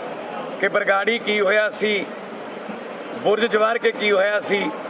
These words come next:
ਬਾਈਬਲ ਕਲਾਂ ਕੀ ਹੋਇਆ ਸੀ, ਕੋਟਕਪੂਰੇ ਕੀ ਹੋਇਆ ਸੀ।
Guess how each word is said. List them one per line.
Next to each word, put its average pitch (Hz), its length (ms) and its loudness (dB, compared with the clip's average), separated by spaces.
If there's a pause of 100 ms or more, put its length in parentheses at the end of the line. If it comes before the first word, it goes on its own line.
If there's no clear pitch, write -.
(180)
ਬਾਈਬਲ 208 280 2
ਕਲਾਂ 226 280 2
ਕੀ 214 220 0
ਹੋਇਆ 202 280 4
ਸੀ, 202 340 0 (480)
ਕੋਟਕਪੂਰੇ 220 560 4
ਕੀ 214 200 0
ਹੋਇਆ 202 240 4
ਸੀ। 156 260 0